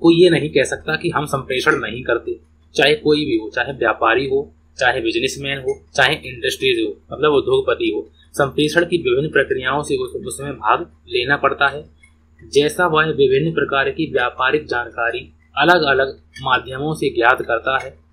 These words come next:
मतलब कि वह अपना जो है व्यवसा-, व्यापारिक जानकारी जो है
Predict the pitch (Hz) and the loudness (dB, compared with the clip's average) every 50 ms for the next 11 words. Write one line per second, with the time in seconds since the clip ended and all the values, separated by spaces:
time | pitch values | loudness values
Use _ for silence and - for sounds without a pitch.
0 | _ _ _ _ - 139 - 160 160 - - 156 160 165 160 - - 135 135 135 | _ _ _ _ -10 -4 -2 -2 -2 -2 -4 -8 -10 -10 -10 -14 -8 -4 -4 -2
1 | 160 147 - 143 139 - - 139 143 151 156 160 151 147 127 113 110 113 - - | -2 -4 -6 -10 -12 -10 -10 -8 -2 0 0 0 2 2 0 0 0 -4 -6 -8
2 | - - - 123 123 120 117 117 - - 127 123 120 - 131 127 123 - - 131 | -12 -12 -6 -4 -4 -4 -4 -6 -8 -6 -6 -6 -2 0 0 -2 0 -2 -2 0
3 | 131 151 - - - _ _ _ _ - 123 127 127 131 - 135 131 127 139 151 | 0 0 -2 -2 -10 _ _ _ _ -10 -8 -8 -6 -6 -2 0 0 0 0 0
4 | 135 131 117 110 110 120 147 165 - | 0 0 0 0 0 -2 -6 -6 -8